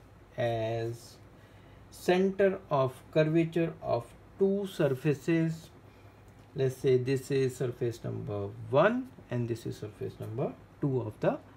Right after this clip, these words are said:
lens. So this is one of the lens, this is one of the lens,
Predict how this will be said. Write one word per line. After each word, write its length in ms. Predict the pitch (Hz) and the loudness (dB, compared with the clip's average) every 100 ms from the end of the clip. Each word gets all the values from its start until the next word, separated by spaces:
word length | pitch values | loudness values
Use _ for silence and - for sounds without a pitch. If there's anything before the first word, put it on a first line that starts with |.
| - | -4
lens. 380 | 117 110 - - - - - | -2 0 -4 -12 -20 -20 -6
So 80 | 156 | -2
this 240 | 139 170 | 2 2
is 140 | 190 131 | 2 0
one 180 | 120 139 | 0 0
of 160 | 160 | 2
the 80 | 180 | 2
lens, 300 | 185 247 - - - | 2 -2 -6 -16 -8
this 240 | 135 131 | -6 -2
is 220 | 135 113 | -4 -4
one 120 | 113 123 | -2 -2
of 140 | 135 | 0
the 60 | 160 | 0
lens, 320 | 180 240 | 0 -2